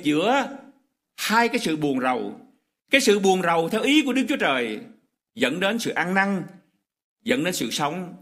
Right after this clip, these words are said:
Và sự buồn rầu theo ý của thế gian này dẫn đến sự chết. Một bên thì sẽ khiến cho người càng ngày càng xa Đức Chúa Trời hơn, càng xa hội thánh hơn. Một bên á, thì khiến cho họ thấy rằng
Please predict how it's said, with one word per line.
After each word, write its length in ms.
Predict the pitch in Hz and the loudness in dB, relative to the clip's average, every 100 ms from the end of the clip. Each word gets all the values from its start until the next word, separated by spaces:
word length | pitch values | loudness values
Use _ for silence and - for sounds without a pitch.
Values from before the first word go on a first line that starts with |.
| _ _ | _ _
Và 80 | 139 | -4
sự 180 | 147 175 | 0 0
buồn 220 | 175 170 | 0 4
rầu 280 | 156 151 143 | 4 4 2
theo 220 | 202 214 | 0 2
ý 440 | 226 254 269 226 - - - _ _ _ _ - | 4 4 2 -2 -8 -14 -20 _ _ _ _ -4
của 120 | 151 | 0
thế 160 | 214 | 2
gian 280 | 214 190 175 | 4 2 2
này 320 | 139 107 101 104 _ _ - | -2 -4 -6 -12 _ _ -4
dẫn 220 | 113 127 | -2 -2
đến 100 | 156 | -4
sự 180 | 101 85 | -6 -6
chết. 200 | 120 131 - _ _ _ _ _ _ _ _ _ _ _ _ 151 | -6 -6 -12 _ _ _ _ _ _ _ _ _ _ _ _ 0
Một 220 | 180 - | 0 4
bên 540 | 240 269 240 143 120 - - - | 6 6 4 -2 -8 -14 -20 -12
thì 60 | 135 | -2
sẽ 180 | 190 220 | 0 2
khiến 240 | 269 294 | 2 2
cho 80 | 262 | 0
người 400 | 185 156 139 135 | 2 2 2 2
càng 180 | 143 135 | -2 0
ngày 220 | 139 135 127 | 0 0 -2
càng 140 | 117 | -6
xa 460 | - 202 214 214 185 | 0 4 4 4 2
Đức 120 | 208 | -2
Chúa 80 | 233 | -2
Trời 260 | 160 120 104 | -2 -2 -2
hơn, 440 | 143 143 120 - - _ _ | -4 -4 -6 -12 -20 _ _
càng 200 | 160 160 | 0 0
xa 300 | - 220 247 | 2 4 4
hội 220 | 202 143 | 4 0
thánh 240 | 185 233 247 | 0 0 2
hơn. 320 | 196 196 123 - - _ _ - | 0 0 -6 -14 -20 _ _ -8
Một 180 | 127 - | -4 2
bên 260 | 226 240 | 2 4
á, 180 | 233 190 - - _ _ | 0 -2 -10 -20 _ _
thì 120 | 214 - | -8 0
khiến 240 | 220 269 | 2 2
cho 80 | 220 | 0
họ 220 | 135 120 131 | 0 -2 -2
thấy 200 | 175 202 | -2 0
rằng 280 | 123 104 | -4 -6